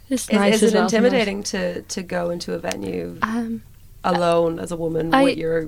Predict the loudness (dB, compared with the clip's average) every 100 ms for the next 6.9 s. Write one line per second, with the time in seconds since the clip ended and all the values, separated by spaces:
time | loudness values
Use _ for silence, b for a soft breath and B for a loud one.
0 | -8 -10 -8 -6 -6 -6 -2 -2 -2 -4
1 | -4 -4 -4 2 6 6 6 6 6 6
2 | 4 2 0 0 0 0 0 0 0 0
3 | 0 0 2 2 2 4 4 4 2 -2
4 | 0 2 2 2 -2 0 0 0 2 4
5 | 4 0 -4 -2 -2 -2 0 0 2 4
6 | 4 4 2 -4 -2 -2 -2 -6